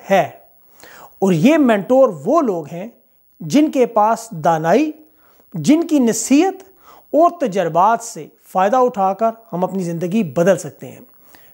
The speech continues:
मैं हूं सबी काज़मी। मैं आपको सबसे पहले वो चौदह वजूहात बताता हूं कि जिसकी वजह से आपको इस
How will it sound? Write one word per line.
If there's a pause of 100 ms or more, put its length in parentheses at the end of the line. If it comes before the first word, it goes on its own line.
(240)
मैं
हूं
सबी
काज़मी। (440)
मैं
आपको
सबसे
पहले
वो
चौदह
वजूहात
बताता
हूं (460)
कि
जिसकी
वजह
से
आपको
इस